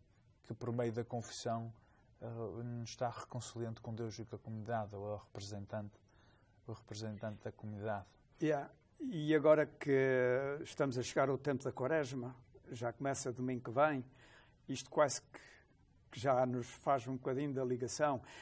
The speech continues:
Speaker 2: em que, embora Jesus pudesse na altura não ter a,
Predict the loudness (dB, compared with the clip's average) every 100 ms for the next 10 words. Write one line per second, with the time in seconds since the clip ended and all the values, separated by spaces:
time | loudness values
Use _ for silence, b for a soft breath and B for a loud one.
0 | B 0 0 4 4 4 2 8 8 8
1 | 2 -2 -2 4 8 8 8 4 4 4
2 | 2 2 2 0 2 4 4 2